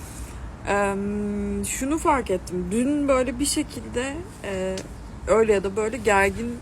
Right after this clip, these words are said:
hissediyordum çok. Ve yani Zihni işte ebeveyn, anneler kendilerine bir saat bile ayıramıyorlar diye bir araştırmadan bahsettiğinde videosunda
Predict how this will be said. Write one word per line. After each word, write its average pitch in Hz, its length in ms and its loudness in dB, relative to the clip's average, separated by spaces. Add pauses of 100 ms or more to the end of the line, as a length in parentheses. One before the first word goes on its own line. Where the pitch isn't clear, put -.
hissediyordum 151 680 -4 (140)
çok. 247 160 -8 (520)
Ve 208 220 4 (1040)
yani 170 260 0
Zihni 190 540 -2
işte 190 400 -4 (540)
ebeveyn, 170 600 0 (220)
anneler 175 500 2
kendilerine 175 460 -4
bir 185 60 -8
saat 180 340 -2
bile 180 120 -2
ayıramıyorlar 170 680 -2
diye 165 200 -4
bir 175 140 -2 (400)
araştırmadan 175 800 -2
bahsettiğinde 170 680 -6
videosunda 170 580 -8